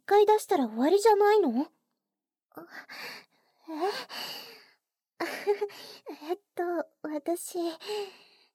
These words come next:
あ、これ動画。うーんと、ちゃんと見てたかな？ユウスケさんとのエッチ、す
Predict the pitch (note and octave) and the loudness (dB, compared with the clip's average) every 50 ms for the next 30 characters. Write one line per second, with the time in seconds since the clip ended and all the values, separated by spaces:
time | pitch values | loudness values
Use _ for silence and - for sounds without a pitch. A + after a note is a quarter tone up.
0 | _ _ _ _ _ _ _ _ _ _ _ _ _ _ _ _ _ - F4+ F#4+ | _ _ _ _ _ _ _ _ _ _ _ _ _ _ _ _ _ 2 4 4
1 | A#4+ - - - - - _ _ _ _ _ _ _ _ _ _ _ _ _ - | 4 2 0 -10 -16 -18 _ _ _ _ _ _ _ _ _ _ _ _ _ -16
2 | - E4+ E4+ - F4+ E4+ - - - - - - - - - - - _ _ - | -16 -14 -12 -8 -8 -8 -8 -8 -10 -12 -14 -14 -14 -16 -16 -20 -20 _ _ -16
3 | - - C#4+ D#4 F4 - _ _ _ - D#4 D4+ - - - - - - - - | -12 -10 -8 -8 -8 -8 _ _ _ -10 -10 -10 -10 -12 -14 -12 -12 -14 -14 -16
4 | - - - - - _ _ _ _ _ _ _ - - - - - - - - | -20 -20 -20 -20 -20 _ _ _ _ _ _ _ -18 -12 -8 -6 -6 -6 -8 -12
5 | - - - - - - - - - - - _ _ _ _ _ _ _ _ _ | -16 -18 -18 -18 -18 -18 -20 -20 -20 -20 -20 _ _ _ _ _ _ _ _ _
6 | _ _ _ _ _ _ _ _ - E4 E4 E4 D4+ D#4+ E4+ E4 E4 E4 D#4+ _ | _ _ _ _ _ _ _ _ -14 -12 -10 -6 -2 -2 0 0 0 -2 -4 _
7 | - - C#4+ D4+ D4+ - - - - - - - _ _ _ _ - - G4+ G4+ | -6 -6 -6 -6 -8 -12 -14 -18 -18 -18 -20 -20 _ _ _ _ -2 0 2 2
8 | G4+ G#4 G4+ A4+ G#4 G4+ G4+ G#4 G4+ A4+ G#4 G4 F4+ - - C#4 B3+ A3 A3 A#3+ | 2 4 4 4 4 6 4 4 4 4 2 2 0 -2 -2 -2 -2 -2 -2 0
9 | D4 E4+ G4+ G4+ - - - - - - - - - _ _ _ _ _ _ - | 0 2 0 0 -2 -10 -16 -16 -16 -16 -20 -20 -20 _ _ _ _ _ _ -8
10 | - - E4+ F#4 F#4+ F4+ - - F4 E4 - D#4+ C#4 B3 B3 C4 B3 A#3 A#3+ B3+ | -2 2 2 2 2 2 0 -2 -2 -2 0 0 0 0 0 -2 -2 0 0 0
11 | C#4+ E4+ D#4+ _ _ _ - - E4 D#4+ D#4+ | 0 -2 -2 _ _ _ -12 -8 -8 -8 -8